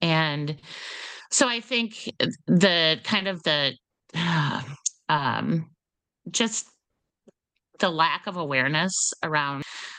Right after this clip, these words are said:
really bothered me and made me angry. And then some of the insensitivity that would come along with that.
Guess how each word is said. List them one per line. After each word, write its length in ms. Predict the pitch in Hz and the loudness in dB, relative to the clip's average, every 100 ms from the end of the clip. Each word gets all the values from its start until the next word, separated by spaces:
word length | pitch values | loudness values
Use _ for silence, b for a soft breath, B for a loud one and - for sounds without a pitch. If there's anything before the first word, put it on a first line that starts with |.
| B 165 | B 2
really 260 | 185 180 | 4 4
bothered 540 | 165 143 143 160 165 180 | 4 2 2 0 -2 0
me 160 | 175 | 0
and 200 | 170 165 | 2 0
made 220 | 156 156 | 0 0
me 180 | 160 - - | 0 -4 -2
angry. 560 | 160 165 175 180 185 B B B B | -2 0 0 2 2 B B B B
And 160 | 190 196 | -10 -6
then 300 | 180 175 151 | -6 -6 -4
some 200 | - 165 | 0 2
of 60 | 156 | 2
the 120 | 139 | 2
insensitivity 1000 | 156 160 - 156 - 135 - 143 143 147 | 0 -2 0 0 0 -2 -2 0 2 2
that 140 | 147 - | 2 -2
would 120 | - | -4
come 200 | - 143 | 0 0
along 340 | 139 135 143 | 2 2 2
with 180 | 147 139 | 2 0
that. 340 | 147 147 160 | 0 -2 -4